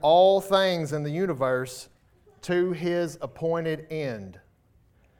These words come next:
We saw last week how an understanding of God's sovereignty and more in depth his, his divine providence gives us as believers a deeper understanding of him, a deeper understanding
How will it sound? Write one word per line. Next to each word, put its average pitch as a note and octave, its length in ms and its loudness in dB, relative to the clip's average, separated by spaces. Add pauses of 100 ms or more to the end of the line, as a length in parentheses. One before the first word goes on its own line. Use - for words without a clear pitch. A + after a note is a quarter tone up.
(600)
We D3 100 -2
saw F3+ 280 8
last F3+ 340 8
week F#3 180 0
how F3+ 220 4
an E3 100 -2
understanding F#3 800 -2
of C3+ 140 -4
God's F3 400 2
sovereignty F3 640 2
and D3 140 -4
more F3+ 280 2
in E3 120 0
depth F#3 340 2
his, D#3 380 -8
his D#3 180 -8
divine D#3+ 600 -2
providence D3+ 920 0 (760)
gives E3+ 300 0
us G#3 260 4
as F#3+ 200 2
believers E3+ 720 0 (140)
a D3+ 200 -4
deeper F3+ 640 -2
understanding D#3+ 800 -4
of A#2 140 -8
him, A#2+ 240 -8 (1500)
a D3+ 100 -6
deeper G3+ 440 0
understanding G3 1040 2